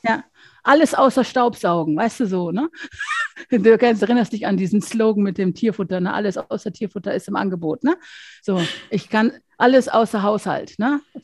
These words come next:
Oder, ähm, leider, also, al-, oder alles außer Verhaltenstherapie oder irgendwas in der Art, ne? <laughs> Du weißt selber, in, in welche, welcher Spruch in welchen Bereichen am besten, am lustigsten sein wird, weil der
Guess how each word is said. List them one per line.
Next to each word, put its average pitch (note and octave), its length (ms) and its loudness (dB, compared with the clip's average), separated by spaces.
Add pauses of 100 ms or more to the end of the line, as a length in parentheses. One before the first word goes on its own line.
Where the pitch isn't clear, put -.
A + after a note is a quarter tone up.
(460)
Oder, F#3+ 360 2
ähm, F#3 420 -2 (140)
leider, G#3+ 680 2 (100)
also, F3+ 260 2
al-, E3 180 0
oder F#3 300 -2
alles G3+ 260 -2
außer G3 300 -4
Verhaltenstherapie E3+ 840 -2
oder A#3+ 220 6
irgendwas F#3 420 0
in E3 160 -2
der D#3 200 0
Art, - 300 -6
ne? D#4 140 2 (540)
<laughs> - 60 -6 (1040)
Du G#3 180 4
weißt A#3+ 240 4
selber, B3 500 4
in, A3+ 300 4
in G#3 160 0
welche, A3 400 -2
welcher A3+ 260 0
Spruch A#3+ 380 -4
in G#3+ 140 0
welchen G#3 280 2
Bereichen G#3 460 0
am F#3+ 140 -2
besten, G3+ 400 0
am G3 160 2
lustigsten - 500 -6
sein F#3+ 300 0
wird, F#3 320 0
weil F3+ 180 4
der F3 300 2